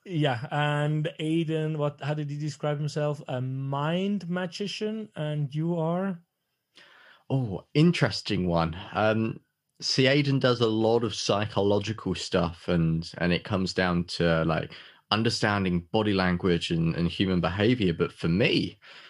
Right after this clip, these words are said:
Speaker 2: I, um, I'm a mind reader, uh, same again. So I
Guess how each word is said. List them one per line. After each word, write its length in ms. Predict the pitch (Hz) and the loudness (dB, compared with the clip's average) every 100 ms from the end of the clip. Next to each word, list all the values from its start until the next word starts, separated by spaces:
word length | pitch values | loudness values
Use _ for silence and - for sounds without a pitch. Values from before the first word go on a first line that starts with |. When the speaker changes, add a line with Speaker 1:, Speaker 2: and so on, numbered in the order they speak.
| - - | -12 -2
Speaker 2:
I, 320 | 107 110 110 | 2 4 4
um, 280 | 104 98 87 _ _ _ _ _ 127 | 2 0 -4 _ _ _ _ _ 4
I'm 120 | 127 | 4
a 60 | |
mind 300 | 113 120 117 | 6 4 2
reader, 380 | 95 95 107 131 110 | 2 2 2 0 -2
uh, 60 | |
same 240 | 101 107 101 | -2 0 2
again. 240 | 101 101 | 2 2
So 260 | 95 101 | 0 2
I 100 | 98 | 2